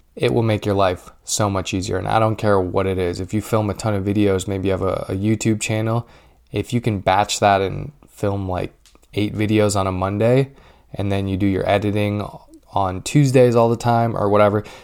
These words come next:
just, it makes everything so much easier. Then I also asked him about his three favorite books. So first off, he said he wasn't gonna count the Bible 'cause that's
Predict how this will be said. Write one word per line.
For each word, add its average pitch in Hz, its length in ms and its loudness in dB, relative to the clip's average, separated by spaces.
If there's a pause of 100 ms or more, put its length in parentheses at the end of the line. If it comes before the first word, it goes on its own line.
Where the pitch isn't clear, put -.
just, - 260 -2
it - 120 -4
makes 117 340 2
everything 104 520 0
so 104 280 0
much 101 240 -2
easier. 98 560 -4 (600)
Then 104 180 4
I - 120 0
also - 380 4
asked 123 280 4
him 120 160 4
about 110 360 2
his - 220 2
three 113 560 4 (320)
favorite 98 500 2
books. 117 440 2 (160)
So 101 560 2
first - 340 2
off, 101 460 2
he - 200 -4
said 104 380 2
he 107 100 0
wasn't 113 260 2
gonna 101 120 -2
count 95 200 -4
the 90 60 -8
Bible 90 320 -2
'cause 95 200 -12
that's 92 380 -2